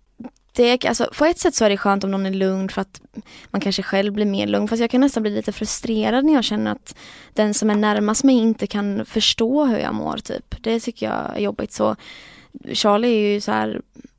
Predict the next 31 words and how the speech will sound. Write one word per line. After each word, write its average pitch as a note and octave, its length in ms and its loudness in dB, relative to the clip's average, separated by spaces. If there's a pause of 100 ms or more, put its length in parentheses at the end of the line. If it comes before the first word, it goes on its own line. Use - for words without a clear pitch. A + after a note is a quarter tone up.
(100)
perfekt - 480 -6
på A#3 80 0
det G#3+ 100 0
sättet - 200 -8
för G3+ 60 -6
att G3+ 80 -8
vi, G#3 400 -4
alltså, G#3 300 -2
vi G#3 340 -2
kan G#3+ 140 -4
ju A3 60 -2
verkligen G#3 360 -4
dela G#3 500 -2
det G#3+ 260 -2
också - 420 -4
liksom A3 380 -4
och G#3 100 -4
så - 100 -4
här - 200 -4 (420)
prata G#3 340 -2
mycket G#3 340 -4
om G#3 140 -2
det G#3 300 -4
och G#3 160 -6
så - 120 -8
här, G#3+ 200 -6 (460)
han G#3+ 160 -2
fattar - 420 -6
ju A3 100 -4
vad A3 160 -4
jag A3 260 -4